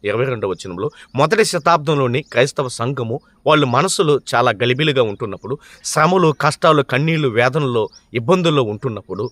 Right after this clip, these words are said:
వాళ్ళ శిష్యుల యొక్క మనసులను దృఢపరిచి మనం అనేక శ్రమలను అనుభవించి దేవుని రాజ్యములో ప్రవేశిస్తాము అని వాళ్ళు ఒక మోటివేషన్, ఆ, స్పీచ్ని తెలియచేశారు. కాబట్టి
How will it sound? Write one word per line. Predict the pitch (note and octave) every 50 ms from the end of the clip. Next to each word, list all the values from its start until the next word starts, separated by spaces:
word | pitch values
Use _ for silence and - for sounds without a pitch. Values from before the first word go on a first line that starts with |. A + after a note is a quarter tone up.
| _ _ - _ -
వాళ్ళ | B2+ C#3+ D3 C#3 A#2+ G2+ - _ - -
శిష్యుల | - G3+ - - B3 A#3 A3+ G3+
యొక్క | F3 C#3 - C3+
మనసులను | A#2 A2+ A#2+ D3 D#3+ - D#3 C#3 B2+ A#2 A2 G2+ D#2+ F2
దృఢపరిచి | F2 A2 A#2 C3+ C3 D3 B2+ A#2 - - D3 D3+ - _ _ _ - -
మనం | - D3 F3 E3+ D#3
అనేక | D3+ F3+ G#3+ A#3 A#3 - F3
శ్రమలను | - - C3+ D3 F3 F#3+ F3+ E3+ C3+
అనుభవించి | A#2+ C3+ D3 F3+ E3+ D3 C3+ A#2+ - B2 A#2+ C#3 - _ _ _ -
దేవుని | A2 C3 D#3 F#3+ G#3 G#3 F#3+
రాజ్యములో | D#3 D3 C#3+ A#2 A#2+ C3 C3 A#2+ A2+
ప్రవేశిస్తాము | - - A2+ B2 D#3 D#3 - D3 - - B2+ A#2 A2 G2+ G2+ F#2+
అని | F2 F2+ F#2+ F2+ - _ _ _ _ _ -
వాళ్ళు | C#3 F3+ F#3 E3+ D#3+ - - - - -
ఒక | C3+ - C3+
మోటివేషన్, | A2+ A#2 C#3 G3+ - - G3+ F3+ F3 D#3+ - - C#3+ G#2+ F2 _ _ _ _ _ _ -
ఆ, | A2+ A#2+
స్పీచ్ని | A#2 - - - G3 G#3 - - C#3+ B2+ B2 - - -
తెలియచేశారు. | C3+ A2 G#2+ F2+ - G2+ F2 - - E2+ E2 F2 - - - - - - - -
కాబట్టి | - F3 F#3+ G3+ D#3 - D3+ G#3